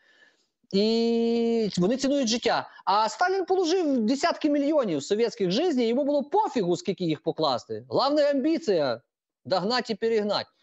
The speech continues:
Аналогічна історія з Путіним. Він же ж не кладе, е... Ну, давай говорити відверто: хто в Росії йде добровольцями? Ну, окрім зеків, ми вже знаємо.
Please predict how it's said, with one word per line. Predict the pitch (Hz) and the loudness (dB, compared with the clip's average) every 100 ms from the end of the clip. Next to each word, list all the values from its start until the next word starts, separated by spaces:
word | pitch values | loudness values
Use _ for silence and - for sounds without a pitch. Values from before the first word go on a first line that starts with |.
| _ | _
Аналогічна | 151 170 196 254 254 | -2 0 2 0 0
історія | 226 254 247 226 | 0 0 0 -2
з | |
Путіним. | - 240 - 117 104 _ - - | -2 -2 -2 -4 -6 _ -14 -4
Він | 254 | -2
же | 262 | 0
ж | 247 | 0
не | 247 | -2
кладе, | 240 220 262 247 170 98 127 | 0 0 2 2 2 0 0
е... | 123 123 120 117 113 110 113 113 113 - - 190 - | 0 2 2 2 2 0 0 -2 -6 -12 -10 -10 -2
Ну, | 233 185 - | -2 -2 -2
давай | 175 202 | 0 2
говорити | 165 147 175 160 151 | 2 2 2 2 2
відверто: | 143 127 107 - 98 _ - - - _ | 2 2 0 -4 -12 _ -20 -20 -20 _
хто | - - 254 | -6 0 2
в | 233 | 2
Росії | 190 196 220 | 0 0 0
йде | 175 175 | 2 0
добровольцями? | 165 151 151 127 107 110 110 | 0 0 0 0 -2 -4 -2
Ну, | 202 | 0
окрім | 175 185 180 156 | 0 2 2 2
зеків, | 147 185 139 | 0 0 0
ми | 127 147 | 0 2
вже | 131 | 0
знаємо. | 117 110 92 | -2 -4 -6